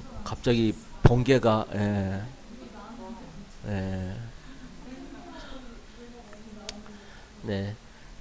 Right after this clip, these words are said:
여러분들 이 패스 작업하실 때요. 너무 바깥쪽으로 따려고 하지 마세요. 약간 일 픽셀 정도 안쪽으로 딴다라고 생각해 주세요.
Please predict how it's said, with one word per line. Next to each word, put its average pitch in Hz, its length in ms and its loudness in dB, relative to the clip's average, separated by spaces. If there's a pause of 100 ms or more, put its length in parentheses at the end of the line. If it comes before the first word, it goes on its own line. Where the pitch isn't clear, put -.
(120)
여러분들 180 420 12
이 175 80 12
패스 233 340 8
작업하실 202 600 8
때요. 147 460 12 (360)
너무 156 200 10
바깥쪽으로 214 640 12
따려고 202 380 12
하지 160 200 12
마세요. 110 600 6 (500)
약간 165 580 8
일 151 200 12
픽셀 214 460 8
정도 156 420 12
안쪽으로 170 680 8
딴다라고 202 500 12
생각해 160 400 6
주세요. 101 460 2